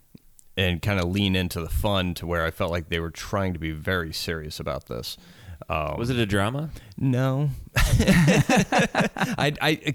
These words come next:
Speaker 1: I guess so, maybe. Um, they tried to have some, I, I guess, quips in there 'cause they tried to make it into, like, a spy film,
Speaker 2: Mm-hmm.
Speaker 1: and to where she's a part of the spy ring, and it was just, it sucked. It all,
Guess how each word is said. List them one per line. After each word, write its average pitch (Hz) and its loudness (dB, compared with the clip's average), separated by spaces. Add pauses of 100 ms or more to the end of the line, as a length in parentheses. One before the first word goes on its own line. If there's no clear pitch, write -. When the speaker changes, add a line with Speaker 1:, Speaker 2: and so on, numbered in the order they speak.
(120)
Speaker 1:
I 143 2
guess 143 2
so, 151 2
maybe. 135 4 (340)
Um, 92 4 (480)
they 113 4
tried 117 2
to 113 2
have 110 2
some, 101 0 (160)
I, 95 0
I 98 0
guess, 92 -2
quips - -4
in 98 2
there 98 2
'cause 113 -2
they 123 0
tried 160 0
to 147 0
make 117 0
it 104 0
into, 98 -2
like, 87 -2
a 82 -8
spy 78 -6
film, 52 -10 (420)
Speaker 2:
Mm-hmm. - -4
Speaker 1:
and 80 -2 (160)
to 110 -6
where 87 -2
she's 87 -4
a 85 -4
part 87 -2
of 80 -4
the 80 -6
spy 80 -6
ring, 78 -6
and 71 -14 (420)
it 82 0
was 80 -6
just, - -10
it 80 -8
sucked. - -10
It 85 -6
all, 82 -6